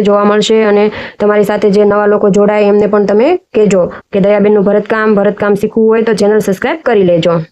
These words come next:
જો આવી રીતના આપણે બધામાં ગાંઠું દાણો પાડી લેવાનો છે અને વીડિયોને લાઈક કરી દેવાનો,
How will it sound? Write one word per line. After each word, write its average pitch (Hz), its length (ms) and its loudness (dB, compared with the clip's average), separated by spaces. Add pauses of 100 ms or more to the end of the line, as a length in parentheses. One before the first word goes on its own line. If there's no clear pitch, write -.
(260)
જો - 100 -20
આવી 185 180 0
રીતના 214 340 -2
આપણે 214 200 -2 (120)
બધામાં 196 340 0
ગાંઠું 190 240 -2
દાણો 196 200 0
પાડી 208 200 0
લેવાનો 226 340 0
છે 262 80 2 (600)
અને 196 100 0
વીડિયોને 196 340 2
લાઈક 196 200 -2
કરી 220 200 0
દેવાનો, 226 300 0